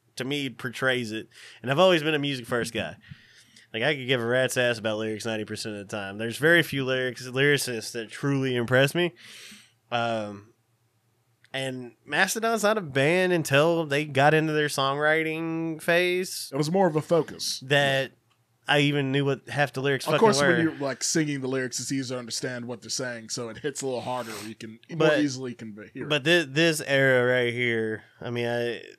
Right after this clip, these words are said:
Speaker 1: <sighs> like I said, man, I, Blood Mountain might honestly be a better record. It might be better performed. There might be more whatever, which, you know, neither one of those are in your top five.
Speaker 2: Yeah, that, that's either one. <laughs>
Speaker 1: Yeah, but,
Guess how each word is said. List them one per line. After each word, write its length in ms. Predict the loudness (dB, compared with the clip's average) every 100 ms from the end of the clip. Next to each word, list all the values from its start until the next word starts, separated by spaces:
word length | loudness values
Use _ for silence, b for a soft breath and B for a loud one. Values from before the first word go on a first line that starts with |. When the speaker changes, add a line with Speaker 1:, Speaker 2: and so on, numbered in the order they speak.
| _ -16
Speaker 1:
<sighs> 720 | -12 -12 -14 -14 -16 -18 -12
like 200 | -8 -8
I 20 |
said, 240 | -6 -6 -6
man, 260 | -6 -8
I, 300 | -8 -8 -10 -14 _ _ _ _ _ _ _ _ _ _ _ _
Blood 280 | 0 6 8
Mountain 400 | 8 8 6 -2
might 280 | 0 2 2
honestly 360 | 2 0 -2 -4
be 260 | -2 -2
a 60 | -2
better 360 | 0 -2 -2 0
record. 520 | 0 0 -2 -6 -8 _ _ _ -14
It 140 | -8 -4
might 240 | -2 -2
be 100 | -2
better 320 | 0 2 0
performed. 680 | -4 -10 -6 -2 -2 -4 -8
There 160 | -8 -4
might 220 | -2 -2
be 100 | -4
more 340 | -4 -2 -2 -2
whatever, 600 | -4 -4 0 0 -2 -4 B B B B
which, 260 | -6 -6 -12 _ _ _ _
you 120 | -8
know, 160 | -6 -8 -14 -18
neither 320 | -8 -6 -4 -4
one 160 | -4
of 80 | -4
those 180 | -6 -8
are 80 | -8
in 60 |
your 140 | -8 -6
top 220 | -6 -6
five. 320 | -10 -12 -14 _ _ _ _ _ _ -12
Speaker 2:
Yeah, 160 | -12 -10
that, 220 | -12 -12
that's 280 | -14 -14 -10
either 180 | -8 -8
one. 220 | -6 -6 -6
<laughs> 0 |
Speaker 1:
Yeah, 340 | -10 -10 -6
but, 380 | -2 -2 -4